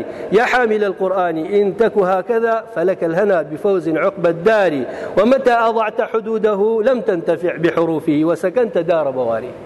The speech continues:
ئەمە شعرێکی زۆر خۆشە لە باری ئامۆژگاریکردنی کەسانێکەوە کە ئەگەر ئەهلی قورئان ئەبێ چۆن بن. ئەڵێ: «ئەی ئەو کەسەی کەوا ئەهلی قورئانی، قورئان خوێنی، هەی قورئان خوێنان.» کەسانێک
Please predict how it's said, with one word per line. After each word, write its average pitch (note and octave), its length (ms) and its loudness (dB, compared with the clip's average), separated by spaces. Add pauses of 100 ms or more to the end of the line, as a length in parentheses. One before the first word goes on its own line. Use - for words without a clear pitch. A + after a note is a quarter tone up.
(1200)
ئەمە F3 120 0
شعرێکی F3+ 540 0
زۆر F#3+ 200 4
خۆشە D#3+ 320 0
لە C#3 120 0
باری E3 280 0 (1900)
ئامۆژگاریکردنی D3 1000 0
کەسانێکەوە D3+ 680 0
کە D3+ 120 0
ئەگەر C3+ 220 0
ئەهلی D#3+ 280 0
قورئان E3 340 0
ئەبێ D3+ 240 0
چۆن C#3 240 2
بن. F#2+ 120 -6 (520)
ئەڵێ: F3+ 240 4
«ئەی A#3 180 2
ئەو F3 180 0
کەسەی D#3 340 -2
کەوا D3+ 280 4
ئەهلی C#3 280 -2
قورئانی، C3+ 460 -2
قورئان D3+ 360 0
خوێنی، C3 300 -2
هەی A#3+ 180 2
قورئان G#3 340 2
خوێنان.» C3 360 -2 (1300)
کەسانێک F3 640 0